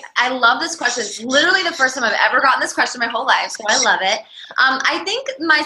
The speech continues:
superpower is probably being able to understand people and love them where they're at. I feel like it's kind of my role in the world, an opportunity to identify pain and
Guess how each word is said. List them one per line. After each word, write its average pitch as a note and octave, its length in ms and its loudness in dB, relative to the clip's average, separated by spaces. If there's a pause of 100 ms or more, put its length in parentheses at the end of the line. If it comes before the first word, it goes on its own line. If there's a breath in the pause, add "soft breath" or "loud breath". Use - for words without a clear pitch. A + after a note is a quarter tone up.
superpower F#4 640 2
is D#4 120 0
probably D#4 400 -2
being D4 200 -2
able B3+ 440 -2 (140)
to B3 240 -10
understand A#3+ 680 -2
people B3 460 -4 (420 loud breath)
and A3+ 340 4
love A3 280 2
them B3 120 -2
where A3+ 140 -4
they're A3 120 0
at. F#3+ 420 4 (100)
I A3 160 0
feel C4+ 140 2
like C4+ 180 0
it's - 160 -6
kind B3+ 180 2
of B3+ 120 0
my A3 200 2 (100)
role G#3 260 -4
in B3 60 -6
the A#3 120 -6
world, A3 400 0
an A3+ 80 -4
opportunity A#3 720 -4 (100)
to A3+ 260 -8 (440)
identify C4 760 0 (140)
pain A3 320 -2
and A#3+ 220 -2